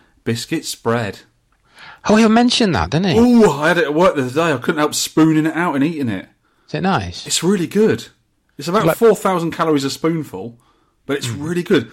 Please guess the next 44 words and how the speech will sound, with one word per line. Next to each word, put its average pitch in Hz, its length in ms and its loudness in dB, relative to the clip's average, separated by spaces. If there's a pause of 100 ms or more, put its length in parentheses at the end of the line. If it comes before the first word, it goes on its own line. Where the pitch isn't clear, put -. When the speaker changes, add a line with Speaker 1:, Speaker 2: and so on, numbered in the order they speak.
(140)
Speaker 1:
You 190 80 -4
know 240 80 4
the 220 60 6
Lotus 196 260 0
biscuits - 360 -10
you 107 60 -10
spoke 98 320 -10
about? 107 300 -10 (460)
Speaker 2:
Mm, 156 280 -4 (120)
we 143 100 -2
had 151 60 0
Speaker 1:
It's 151 100 -2
them, 208 140 -2
Speaker 2:
some. 160 60 2
Speaker 1:
it's 139 140 -8
them 180 200 0
crushed - 380 -4
up 151 60 -4
and 117 120 -4
put 120 100 -6
in 131 60 -6
a 113 60 -4
jar 120 520 -4
for - 100 -10
spreading 127 460 -2
on 95 160 -8
stuff. - 640 -12 (680)
Speaker 2:
Great. 113 520 -2 (120)
Speaker 1:
Oh, 110 420 -10
<laughs> - 40 -6
it's 208 200 -8
really 135 380 0
good 123 220 -4
stuff. 117 380 -4 (200)
You 165 100 0
wouldn't 208 160 0
think 165 160 -2
it'd 139 120 -6
work, 123 400 -2
but 113 100 -6
it 117 120 -8
works 113 360 -6
really 120 640 -10
well. 120 540 -12